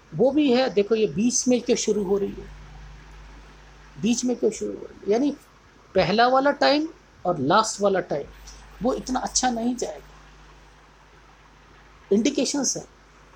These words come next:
लेकिन ए-, even then, चलो वो तो हम भाग्य रेखा पर देखेंगे, ठीक है। ये disturb, ठीक है।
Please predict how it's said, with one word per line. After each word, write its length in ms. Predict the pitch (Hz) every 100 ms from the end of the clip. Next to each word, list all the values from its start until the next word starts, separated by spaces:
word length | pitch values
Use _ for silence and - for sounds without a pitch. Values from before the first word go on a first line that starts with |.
| -
लेकिन 260 | 185 202 247
ए-, 200 | 196 196 214
even 260 | 247 254
then, 200 | 208 226 240
चलो 320 | 202 214 233 -
वो 80 | 185
तो 140 | 202
हम 80 | 190
भाग्य 280 | 160 170 196
रेखा 240 | 190 -
पर 160 | - 170
देखेंगे, 440 | 175 - 196 214 254 _ _ _ - _ _ _ _ - - - _ - - -
ठीक 140 | 214 294
है। 100 | 262 - _ - - _ _ _ - - - - - - - - - - _ - _ - - _ _ _ _ _ _ - 1077 - - - - - - - - - - - _ - - - _ - _ - - - 160 143
ये 220 | 254 294 143
disturb, 560 | 170 - - 165 151 - - - _ _ - - - -
ठीक 180 | 214
है। 140 | 226